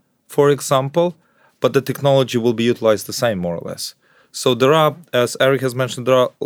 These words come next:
several layers or groups of suppliers which are affected in different terms. And certainly we know who those suppliers are. And from our side, as Business Sweden, we, we will be able to give advice on the level of impact those suppliers will have, negative or positive, depending on their current operations.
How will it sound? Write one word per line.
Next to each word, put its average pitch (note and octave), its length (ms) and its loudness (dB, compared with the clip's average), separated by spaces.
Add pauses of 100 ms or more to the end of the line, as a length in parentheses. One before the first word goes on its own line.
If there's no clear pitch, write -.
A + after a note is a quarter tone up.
(140)
several D#3 460 2
layers B2+ 480 2
or G#2+ 40 -4
groups C3+ 320 -2
of A#2 120 -2
suppliers - 600 -2
which B2 260 -2
are A#2+ 260 0
affected A2+ 640 -6
in A#2+ 260 -4 (480)
different A2+ 640 -2
terms. G#2+ 480 -2 (680)
And C3 340 0 (160)
certainly D#3+ 340 2
we D#3 160 4
know C#3+ 340 0 (300)
who D3 120 0
those C3+ 220 2
suppliers C3+ 480 -2
are. C#3+ 300 -4 (240)
And C3 380 0
from D3 200 -2
our C#3+ 120 2
side, C#3 260 2
as C3+ 160 2
Business A#2+ 320 -2
Sweden, A#2+ 460 -2
we, A2+ 180 2
we - 180 -2
will A2+ 180 0
be A2 80 0
able G#2 340 0
to - 140 -10
give G#2 200 -2
advice G2 580 -2
on A2 200 -2
the G#2+ 100 2
level C3+ 360 2
of C3 200 -2
impact B2 520 -4
those A#2+ 220 -2
suppliers - 540 -2
will A2 140 0
have, G#2 160 0
negative A2 340 0
or F#2+ 100 -2
positive, G#2 580 -2
depending G2+ 440 -4
on G2+ 220 -4
their G2 160 -2
current F#2+ 260 -4
operations. G2+ 720 -4